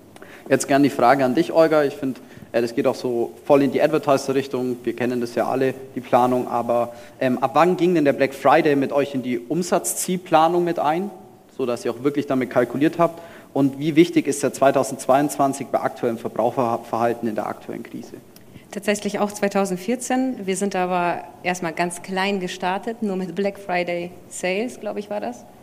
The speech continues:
Speaker 2: D E?
Speaker 1: D E.
Speaker 2: Ich musste auch selber, ich bin ja erst seit zweitausendfünfzehn bei E M P.
Speaker 1: Mhm.
Speaker 2: Ich musste selber erstmal schauen, ähm, seit wann E M P beim Black Friday mitmacht. Und, ähm, ganz klein erstmal nur mit Timeslots und ich glaub, so einige Teaser bei uns im Shop.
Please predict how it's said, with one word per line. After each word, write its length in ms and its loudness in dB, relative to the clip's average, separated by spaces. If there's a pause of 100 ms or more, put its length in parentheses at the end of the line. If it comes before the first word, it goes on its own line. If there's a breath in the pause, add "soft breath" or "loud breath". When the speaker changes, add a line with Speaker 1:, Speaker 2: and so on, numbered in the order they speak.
(200)
Speaker 2:
D 400 0
E? 60 -2 (220)
Speaker 1:
D 200 0
E. 40 -6 (140)
Speaker 2:
Ich 140 -10
musste 240 0
auch 80 0
selber, 260 0
ich 100 -6
bin 140 -4
ja 160 0
erst 160 -2
seit 160 -4
zweitausendfünfzehn 840 -6
bei 120 -2
E 140 -4
M 80 -8
P. 60 -4
Speaker 1:
Mhm. 160 2
Speaker 2:
Ich 80 -2
musste 380 -10
selber 520 0 (100)
erstmal 280 -8
schauen, 380 -2 (500 loud breath)
ähm, 360 -10 (200)
seit 260 -4
wann 240 -2
E 100 -2
M 80 0
P 260 -4
beim 240 -2
Black 200 -4
Friday 300 0
mitmacht. 420 -8 (560 loud breath)
Und, 320 -4
ähm, 460 -4 (100)
ganz 260 0
klein 360 -4
erstmal 320 -6
nur 100 0
mit 160 -2
Timeslots 920 -2
und 240 -4
ich 100 -10
glaub, 320 -2
so 160 -4
einige 400 -2
Teaser 300 0
bei 160 2
uns 160 0
im 80 0
Shop. 340 -2